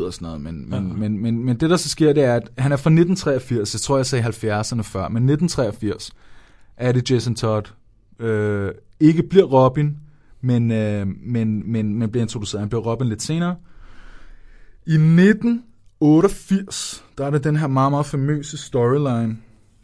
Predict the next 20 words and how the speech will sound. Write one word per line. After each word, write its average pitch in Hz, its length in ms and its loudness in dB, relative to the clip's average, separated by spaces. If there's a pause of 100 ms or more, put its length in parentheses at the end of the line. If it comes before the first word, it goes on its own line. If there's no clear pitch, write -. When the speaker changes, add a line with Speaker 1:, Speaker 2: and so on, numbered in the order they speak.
(560)
Speaker 1:
Gud, 120 140 -6
der 117 60 -4
er - 20 -8
sådan 117 180 -2
nitten 117 200 -2
niogfirs. 110 600 -8
Nitten 143 200 -2
niogfirs 143 340 -2
er 143 40 -2
en 131 160 0
meget, 131 160 0
meget 135 120 -4
famøs 131 240 -4
storyline, 120 340 -2
som 127 120 -4
er 117 60 -2
Death 123 280 -4
in 123 80 -4
the 107 80 -10
Family. 143 340 -4